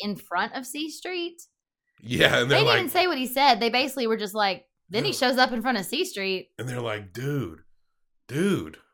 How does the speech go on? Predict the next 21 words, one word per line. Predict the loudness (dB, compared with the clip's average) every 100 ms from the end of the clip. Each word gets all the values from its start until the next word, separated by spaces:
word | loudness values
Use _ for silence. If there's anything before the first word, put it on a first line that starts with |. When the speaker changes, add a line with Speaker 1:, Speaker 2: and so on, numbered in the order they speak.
| _ -10
Speaker 2:
we're | -8
trying | -6 -4 0 0
to | -2
be | 0 2 2 2 0 -6 _ _
a | -10
secret | -6 -4 -4 -2 -2 0
organization | 2 2 2 -2 0 0 0 -2 -2
over | 0 0 0
here." | -2 -2 -4 -8 -14 -12 0
Speaker 1:
And | 2
even | 2 0 0
after | 0 0 -2
all | 2 2 2
that, | 0 0 -6 -10 _ _ _ _ -12
he | -6 0
blows | 2 2 2
their | -2
shit | -2 -2
up | 0 -2
multiple | -2 -4 -4 -6 -6
times. | -6 -6 -6 -8 -10 -16